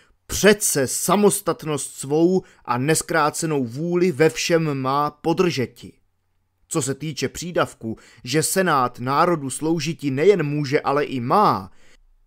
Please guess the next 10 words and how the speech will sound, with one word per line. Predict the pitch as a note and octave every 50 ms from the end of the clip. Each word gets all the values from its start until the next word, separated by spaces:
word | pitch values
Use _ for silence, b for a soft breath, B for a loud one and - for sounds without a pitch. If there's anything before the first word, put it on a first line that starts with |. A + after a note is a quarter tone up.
| _ _ _
který | - - _ _ - D3+ E3 F#3 G3 G#3 G3+ F3+ E3
by | B2+ A#2 C3+ B2+
to | - C3 A#2+
filozof | A2 - - - F3 F#3+ F#3 E3 D3+ B2 A#2+ B2+ A#2+ - -
tak | - B2+ A#2+ G#2 A2+
změkčilý, | G#2+ G#2+ A#2 B2 A#2+ B2+ D#3+ F#3 F#3 - - - - - D3 B2 G#2+ G2+ G2 G2+ G2+ _
tak | - A2 - -
mdlý, | C3 B2+ B2 B2 A#2+ A2 A#2 C#3+ C#3+ E3+ F#3+ F#3+ E3 C3 B2
tak | - C3+ B2+ A2 B2
vyžilý, | B2 A#2 B2+ F#3+ G3+ F3 D#3 F#3 G#3 F#3+ D#3 D3 B2 A2 G#2+ b